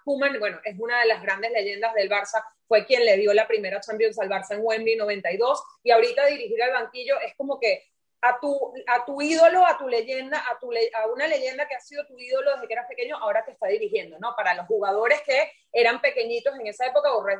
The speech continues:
y que siempre han crecido como que con esa historia del Barça.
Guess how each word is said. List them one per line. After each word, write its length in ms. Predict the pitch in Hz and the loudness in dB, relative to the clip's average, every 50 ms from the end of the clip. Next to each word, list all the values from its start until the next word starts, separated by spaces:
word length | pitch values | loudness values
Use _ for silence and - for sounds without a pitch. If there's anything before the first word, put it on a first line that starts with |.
| 190 196 208 202 | -4 -8 -8 -8
y 160 | 220 220 202 | -8 -8 -2
que 220 | - 214 208 208 - | 2 2 2 2 0
siempre 400 | - - 254 233 226 220 233 254 | -2 -4 -2 -2 -2 0 2 2
han 300 | 262 262 262 269 277 277 | 2 2 2 0 -4 -6
crecido 580 | - 277 262 247 - - - 285 277 285 311 320 | -2 0 0 0 -2 -4 -6 0 4 4 6 6
como 180 | 302 254 220 | 4 2 0
que 140 | 202 220 208 | 0 -2 0
con 180 | - 220 202 208 | 0 0 -2 -2
esa 220 | 208 202 - - 233 | -4 -8 -6 -6 -8
historia 460 | 240 - - 247 226 214 208 214 214 | -8 -6 -4 -2 0 2 2 2 2
del 140 | 190 180 185 | 2 0 0
Barça. 340 | 220 - - - - - | -2 -2 -2 -6 -10 -18